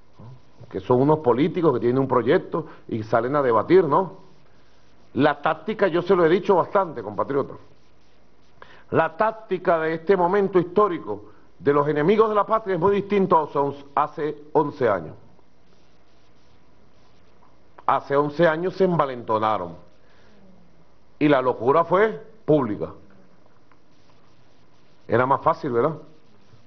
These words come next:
Aparecía un tal Pedro Carmón Estanga, que se autojuramentó aquí como presidente. Aparecía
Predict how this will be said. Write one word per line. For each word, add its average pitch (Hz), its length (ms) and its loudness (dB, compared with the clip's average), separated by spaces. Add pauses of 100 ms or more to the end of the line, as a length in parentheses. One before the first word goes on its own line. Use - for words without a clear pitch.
(200)
Aparecía 123 560 0
un 151 140 -2
tal 151 180 -2 (1700)
Pedro 156 360 2
Carmón 135 340 0
Estanga, 165 380 -2
que 131 120 -4
se 123 100 -2
autojuramentó 120 720 0
aquí 127 140 -2
como 139 200 0
presidente. 117 540 -2 (2000)
Aparecía 135 760 2